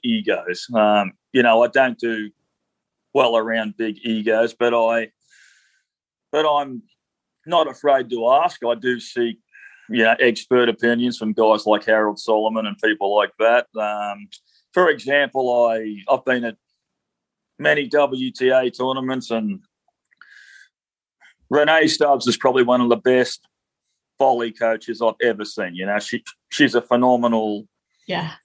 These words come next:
Speaker 1: volley coach. I mean, she's a great commentator. She, she's a student of the game, and occasionally she'll see me working on,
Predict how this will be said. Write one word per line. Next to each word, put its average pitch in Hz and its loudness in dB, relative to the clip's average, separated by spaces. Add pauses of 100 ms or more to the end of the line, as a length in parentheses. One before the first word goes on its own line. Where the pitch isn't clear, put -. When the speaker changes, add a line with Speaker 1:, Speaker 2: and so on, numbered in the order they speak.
(180)
Speaker 1:
volley 120 2
coach. 92 -6
I 98 -6
mean, 107 -8
she's 107 -10
a 107 0
great 104 0
commentator. 113 0
She, - -14 (100)
she's 117 -6
a 110 -6
student 123 2
of 101 -2
the 107 0
game, 117 2
and 107 -4 (560)
occasionally 139 0
she'll 127 -6
see 131 -6
me 127 -4
working 123 0
on, 127 -2